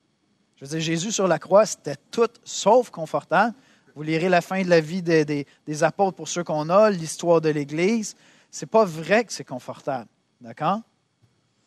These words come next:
Mais c'est vrai que ça met de l'ordre. Et donc, lorsque, lorsque je décide de me charger de ma croix et de suivre Christ, d'appliquer les préceptes, je décide progressivement, plus je mature dans ma vie chrétienne, de me repentir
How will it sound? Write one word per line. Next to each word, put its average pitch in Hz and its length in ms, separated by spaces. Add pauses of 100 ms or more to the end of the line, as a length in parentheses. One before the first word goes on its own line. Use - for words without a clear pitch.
(200)
Mais 156 220
c'est 151 160
vrai 190 140
que - 40
ça 220 80
met 185 160
de 175 80
l'ordre. 208 280 (560)
Et 123 80
donc, 160 220
lorsque, 165 240
lorsque 165 400
je 156 60
décide 165 260
de 180 100
me 170 60
charger 165 340
de - 20
ma 156 140
croix 185 260
et 175 40
de - 60
suivre 160 460
Christ, 196 480 (400)
d'appliquer 165 380
les 165 100
préceptes, 196 560 (500)
je 127 120
décide 190 480
progressivement, 196 720
plus 214 180
je 185 100
mature 196 380
dans 185 100
ma 165 120
vie 151 120
chrétienne, 208 460 (380)
de 170 100
me 190 160
repentir 220 720